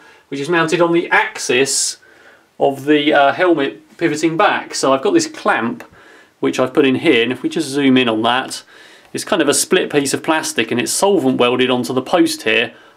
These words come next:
I have got a thing I can put a bolt in to squeeze it, but it's actually pretty, um, pretty tight on the knob of the pot, basically, and the back of the pot is bolted onto this bracket fixed onto the actual hinge point.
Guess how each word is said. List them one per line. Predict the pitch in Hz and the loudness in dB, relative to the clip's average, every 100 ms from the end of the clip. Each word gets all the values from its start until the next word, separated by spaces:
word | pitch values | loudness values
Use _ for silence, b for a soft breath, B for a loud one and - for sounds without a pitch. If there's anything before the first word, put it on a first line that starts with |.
| - | -6
I | |
have | 143 160 | -4 0
got | 151 | 0
a | 131 | 2
thing | 160 | 2
I | 131 120 | 2 0
can | 131 | -2
put | 131 | -2
a | 127 | 0
bolt | 180 190 165 | 2 0 2
in | 131 113 | 0 0
to | 127 | -2
squeeze | - 156 143 117 | 2 2 2 0
it, | 107 | -2
but | 120 | -4
it's | 117 | -2
actually | 139 127 131 | -2 -4 -10
pretty, | - 160 135 131 131 | 0 2 4 4 4
um, | 120 120 123 B B B B B - | 2 -2 -6 B B B B B -2
pretty | 170 131 | 0 2
tight | - 156 139 | 2 2 2
on | 127 123 123 | 0 0 0
the | 127 123 123 | 0 0 -2
knob | 127 131 147 131 | 0 2 2 2
of | 117 | -2
the | 117 | -4
pot, | 120 151 - - | -2 0 -2 -2
basically, | 110 113 113 110 117 123 131 B B B | -2 -2 -4 -8 -6 -4 -6 B B B
and | 117 | -8
the | 117 | -2
back | - 175 | 0 0
of | 127 | -2
the | 120 | 0
pot | 127 117 | 0 -2
is | 123 | -2
bolted | 120 117 113 120 | 0 -2 0 -2
onto | 117 110 | -2 -4
this | 120 | -6
bracket | - 185 175 143 165 156 | -2 -2 -2 -2 -4 -4
fixed | - 156 151 - | -2 -2 -2 -6
onto | - 131 131 131 135 127 127 | -2 0 0 0 2 2 4
the | 131 127 123 | 4 2 0
actual | 127 127 - 135 | -2 -4 -2 -4
hinge | 123 208 190 165 | 0 0 0 0
point. | - 110 113 110 | 0 0 -2 -8